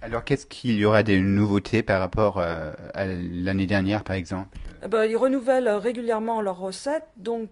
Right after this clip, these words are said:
Speaker 2: euh, si je prends l'exemple, euh, de la recette des truffes, on a une nouvelle recette, c'est la truffe, euh, au miel,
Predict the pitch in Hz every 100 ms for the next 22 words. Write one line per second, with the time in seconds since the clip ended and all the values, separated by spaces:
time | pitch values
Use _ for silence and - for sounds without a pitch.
0 | - 190 185 220 226 226 233 233 214 202
1 | 233 226 208 202 196 190 190 190 196 190
2 | 240 233 247 202 190 185 - 302 381 -
3 | 330 370 - - - 208 214 226 240 262
4 | 233 240 202 208 - 240 294 285 269 262
5 | 240 202 180 - - 190 - 226 208 185
6 | 180 175 156 - 214 202 160 127 113